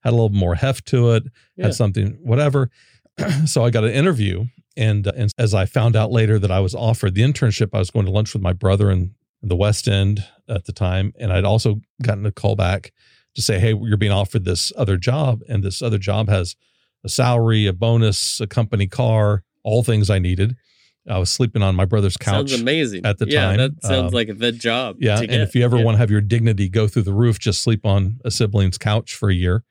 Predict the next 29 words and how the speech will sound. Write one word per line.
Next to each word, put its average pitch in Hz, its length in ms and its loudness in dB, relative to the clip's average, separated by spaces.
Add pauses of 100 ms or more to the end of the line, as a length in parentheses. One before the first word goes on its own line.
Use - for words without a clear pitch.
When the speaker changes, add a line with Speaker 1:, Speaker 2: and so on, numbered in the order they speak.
(160)
Speaker 2:
Noted. 117 320 -2
Speaker 1:
And 95 100 0
that's - 480 -4 (520)
awesome. 92 480 0 (160)
Speaker 2:
<laughs> - 160 -6 (320)
Speaker 1:
And, 120 320 2
and 123 120 2
so 110 680 2
I 123 100 -2
can 120 160 2
either 117 320 2
take 110 320 -4
the 107 100 -6
five 110 360 -2
dollar 101 560 0 (400)
sports - 880 -4 (100)
internship, 117 720 0 (480)
or 104 160 2
I 107 80 2
can 107 160 0
get 98 240 2
a, 90 240 0 (100)
you - 160 -6
know, 87 80 -8
fifty 104 320 -2
thousand 98 380 0
dollars 95 380 0
a 98 60 -2
year 92 300 0